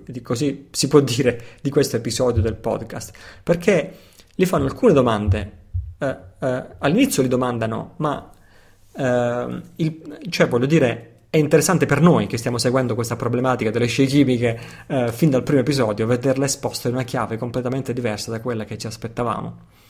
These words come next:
Una prima, all'inizio gli fa una domanda, dicono, "Ma il problema delle scie chimiche verrà affrontato di petto quando ci sarà il nuovo e quando gli oligarchi verranno destituiti?" Anzi, domandano, "Ma come mai non sta,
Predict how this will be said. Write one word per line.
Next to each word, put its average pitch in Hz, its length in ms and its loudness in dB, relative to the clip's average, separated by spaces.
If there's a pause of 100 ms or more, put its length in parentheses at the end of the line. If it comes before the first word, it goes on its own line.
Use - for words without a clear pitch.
(260)
Una 165 100 0
prima, 233 240 2
all'inizio 190 260 0
gli 135 60 2
fa 127 80 -2
una 127 100 -2
domanda, 123 580 -2 (380)
dicono, 139 460 -4
"Ma 135 440 -4
il 160 160 0
problema 175 420 4
delle 160 200 4
scie 165 240 2
chimiche 120 640 -2
verrà 131 720 -2 (200)
affrontato 131 580 -2
di 123 100 -2
petto - 680 -4 (100)
quando 113 440 -8
ci 123 140 -12
sarà 113 340 -6 (320)
il 127 140 -2
nuovo 120 400 0
e 101 60 -10
quando 120 240 -6
gli 120 100 0
oligarchi 120 540 -2
verranno 113 320 -6
destituiti?" 117 720 -2 (120)
Anzi, 117 680 0
domandano, 98 480 -4
"Ma 120 80 -4
come 185 160 2
mai 180 140 4
non 113 100 0
sta, 113 320 -2